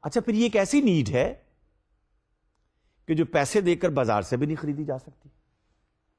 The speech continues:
آپ مجھے دے دیجئے سو روپے اور آپ کہیں، "جی، آپ روزانہ مجھے جو ہے اپریشیٹ کریں۔" میں کہوں گا، "جی نہیں، سو روپے آپ اپنے پاس رکھیے۔ I don't think I can do that۔" So appreciation is your need۔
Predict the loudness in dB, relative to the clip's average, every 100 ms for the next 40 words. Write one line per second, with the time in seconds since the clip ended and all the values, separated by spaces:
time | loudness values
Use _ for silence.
0 | _ _ _ _ -8 -4 -2 -2 0 0
1 | 0 -2 -2 2 2 2 0 -2 -10 _
2 | _ _ _ -2 -2 0 -2 0 2 2
3 | 2 2 2 0 -2 0 -2 0 0 0
4 | -2 -4 -4 -4 -6 -8 -10 _ _ _
5 | _ _ _ _ _ _ _ _ _ -6
6 | -4 -2 -2 -4 -6 -2 -2 0 0 -2
7 | -4 -4 -6 -6 -8 -6 -8 -10 _ _
8 | _ _ _ -8 -4 -2 -2 -4 -4 -6
9 | _ -6 -6 -4 -4 -4 -6 -10 _ _
10 | _ _ _ _ _ _ _ _ _ _
11 | _ _ -6 -2 -2 0 0 2 0 0
12 | 2 2 2 0 2 2 0